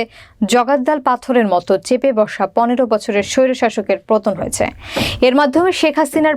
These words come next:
পরাজয় হয়েছে এবং বাংলাদেশের বিজয় সূচিত হয়েছে। অর্জিত বিপ্লবের মাধ্যমে আমরা স্বাধীনতার সুবাতাস অনুভব করছি। দেশের মানুষ স্বস্তি ফিরে পেয়েছে। বিস্তারিত থাকছে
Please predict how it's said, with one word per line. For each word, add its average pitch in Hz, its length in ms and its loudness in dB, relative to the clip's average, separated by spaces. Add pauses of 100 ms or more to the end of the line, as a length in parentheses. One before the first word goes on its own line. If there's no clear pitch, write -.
পরাজয় 262 480 2
হয়েছে - 300 0
এবং 226 200 2
বাংলাদেশের 220 540 0
বিজয় 254 320 2
সূচিত 247 280 -4
হয়েছে। - 320 -2 (640)
অর্জিত 226 280 2 (120)
বিপ্লবের 269 440 2
মাধ্যমে 269 480 0 (100)
আমরা 247 160 4 (120)
স্বাধীনতার 240 680 2 (140)
সুবাতাস 214 500 0 (100)
অনুভব 202 300 -2
করছি। - 280 -4 (680)
দেশের 285 240 2
মানুষ 285 260 2 (120)
স্বস্তি 294 420 0
ফিরে 190 160 0
পেয়েছে। - 320 -4 (580)
বিস্তারিত 214 360 2 (120)
থাকছে 233 280 -2